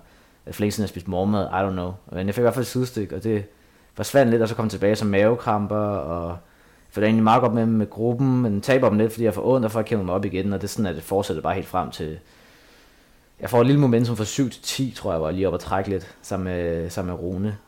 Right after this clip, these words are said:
og så igen, så får jeg bare kramper og, i maven, og det udvikler sig til, at jeg også skal sådan lidt på toilettet-agtigt, og så må, ved tyve kilometer op ad Frederiksberg Allé må jeg slippe gruppen, øh, splitter godt nok en nul syv otteogfyrre, tror jeg, på,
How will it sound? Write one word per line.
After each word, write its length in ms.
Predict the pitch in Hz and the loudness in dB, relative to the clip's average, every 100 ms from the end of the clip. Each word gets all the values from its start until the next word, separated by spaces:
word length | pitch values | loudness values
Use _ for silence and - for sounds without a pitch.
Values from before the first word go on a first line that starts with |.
| - | -14
og 120 | 85 | -12
så 300 | - 101 92 | -4 -2 -2
igen, 380 | 90 85 87 92 | -2 -4 -6 -6
så 80 | 98 | -8
får 140 | - | -8
jeg 100 | 73 | -10
bare 160 | - - | -10 -14
kramper 460 | - - 80 82 - _ - | -14 -12 -10 -12 -14 _ -10
og, 440 | 80 78 69 67 69 - _ | -8 -8 -10 -12 -16 -20 _
i 140 | - 98 | -12 -10
maven, 320 | 92 87 90 107 - _ - | -8 -8 -8 -12 -18 _ -14
og 180 | 82 85 | -10 -8
det 240 | 87 87 | -8 -10
udvikler 440 | - 113 110 104 92 | -10 -6 -4 -2 -2
sig 200 | 95 82 | -4 -8
til, 100 | - | -4
at 200 | 101 90 | -4 -2
jeg 100 | 80 | -4
også 180 | 80 87 | -4 -6
skal 240 | - 92 85 | -6 -6 -6
sådan 120 | 90 | -8
lidt 120 | 90 | -10
på 80 | 92 | -10
toilettet-agtigt, 720 | - 90 92 104 92 92 98 | -6 -4 -4 -2 -4 -8 -10
og 320 | 85 85 87 87 - - - - _ | -8 -8 -10 -16 -20 -20 -20 -20 _
så 80 | 98 | -6
må, 140 | 95 80 - | -6 -8 -14
ved 100 | 117 | -14
tyve 440 | - 110 107 113 | -6 -2 0 -2
kilometer 400 | 104 107 104 98 | -2 0 2 2
op 140 | 92 90 | 0 -2
ad 80 | 95 | -4
Frederiksberg 460 | 92 87 - 101 | -4 -4 -2 0
Allé 120 | 95 | 0
må 100 | 92 | 0
jeg 100 | 82 | -4
slippe 220 | 82 110 - | -4 -6 -4
gruppen, 400 | 101 101 107 107 151 - - | -4 -2 -2 -4 -14 -20 -16
øh, 340 | - 90 82 - 87 - _ _ _ | -12 -8 -8 -10 -12 -18 _ _ _
splitter 260 | - 107 104 | -6 -2 2
godt 160 | 104 98 | 2 0
nok 220 | 98 - - - | 0 -4 -10 -4
en 120 | 110 | -2
nul 160 | 95 | -2
syv 300 | 92 - 98 | -2 -6 -6
otteogfyrre, 480 | 85 92 - 87 85 | -4 -4 -4 -6 -6
tror 220 | 95 85 | -8 -8
jeg, 80 | 78 | -10
på, 280 | - - 82 | -10 -14 -14